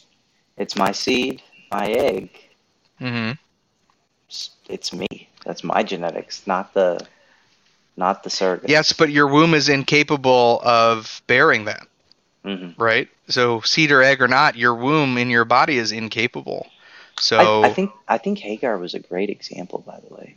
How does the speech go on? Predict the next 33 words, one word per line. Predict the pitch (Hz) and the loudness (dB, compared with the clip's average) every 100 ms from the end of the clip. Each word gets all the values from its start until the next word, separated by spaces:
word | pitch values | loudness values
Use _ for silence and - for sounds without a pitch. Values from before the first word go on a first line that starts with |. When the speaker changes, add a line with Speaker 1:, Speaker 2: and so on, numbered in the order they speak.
| _ | _
Speaker 1:
I | 98 | -18
think | 107 123 | -10 -4
that | 110 | -2
was | 117 | -4
Speaker 2:
Mm-hmm. | |
Speaker 1:
a | 117 - | -6 -8
good, | 92 - _ | -12 -14 _
good | - 90 | -4 -4
one | 50 | -8
to | 50 | -14
pull | - - | -14 -12
out. | 50 - - _ _ _ _ _ _ _ - | -12 -14 -18 _ _ _ _ _ _ _ 0
Speaker 2:
Yeah. | 120 120 | 2 2
Speaker 1:
Um, | 82 - - _ _ _ | -2 -12 -20 _ _ _
'cause | 104 92 - - - _ _ _ _ _ _ | -4 -2 -4 -10 -14 _ _ _ _ _ _
it, | - 101 - | -4 -2 -2
it, | 95 - _ _ _ _ _ _ | -8 -8 _ _ _ _ _ _
her, | - 110 113 - - | 2 6 6 2 0
her | 95 | 0
womb | 85 90 101 87 | 0 -2 -4 -6
was | 95 87 | -8 -8
incapable. | 87 - 95 98 - 85 85 _ _ _ _ _ _ _ - | -10 -10 -14 -14 -14 -12 -12 _ _ _ _ _ _ _ -12
I | 90 | -10
mean, | - - | -10 -10
she | - | -10
tried | 90 95 85 | -4 -4 -4
to | |
give | 80 101 92 | -2 -2 0
the | - | -4
child | - 92 85 | 4 4 4
of | 90 | 0
the | - | -4
promise | 90 90 92 - | 0 0 -2 -6